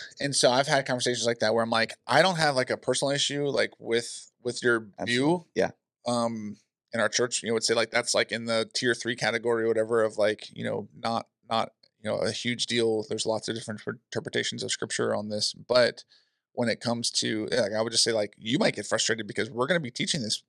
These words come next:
Speaker 1: like, because we're convicted about this,
Speaker 2: Yeah.
Speaker 1: like, about this belief and, and how," you know,
Speaker 2: Absolutely.
Speaker 1: and so, so I would just say, you know, caution them, just say, "If you're okay with that, like, then,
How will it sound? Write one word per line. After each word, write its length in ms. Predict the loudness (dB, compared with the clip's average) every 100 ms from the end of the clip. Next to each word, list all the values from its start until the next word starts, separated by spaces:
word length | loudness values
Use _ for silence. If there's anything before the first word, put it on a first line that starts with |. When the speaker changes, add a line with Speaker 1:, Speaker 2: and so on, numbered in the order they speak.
| -4
Speaker 1:
like, 160 | -2 -2 -8 -14 -20 _
because 200 | 0 2
we're 120 | 6 6
convicted 420 | 6 4 2 2
about 200 | 4 2
this, 280 | 4 2 4
Speaker 2:
Yeah. 40 |
Speaker 1:
like, 140 | 2 2
about 280 | 2 2 2
this 120 | -2
belief 380 | -2 -6 -6 -6
and, 240 | -6 -6
and 140 | -6 -4
how," 260 | -4 -4 -4
you 80 | -4
know, 60 |
Speaker 2:
Absolutely. 300 | -4 -6 -6
Speaker 1:
and 100 | -2
so, 280 | 4 4 4 -2 -16 -16 -18 -4
so 140 | 2 4
I 40 |
would 100 | 6
just 140 | 6 6
say, 220 | 6 4
you 140 | 2
know, 140 | -2 0
caution 420 | 0 2 0 -2
them, 400 | 0 0 -4 -10
just 160 | -4 0
say, 240 | 0 -2 -6 -10
"If 180 | -6
you're 220 | 0 4 4
okay 260 | 4 2
with 160 | 2 0
that, 260 | 0 -2 0
like, 280 | -2 -2 _ _ _ _ -6
then, 360 | -4 -4 -8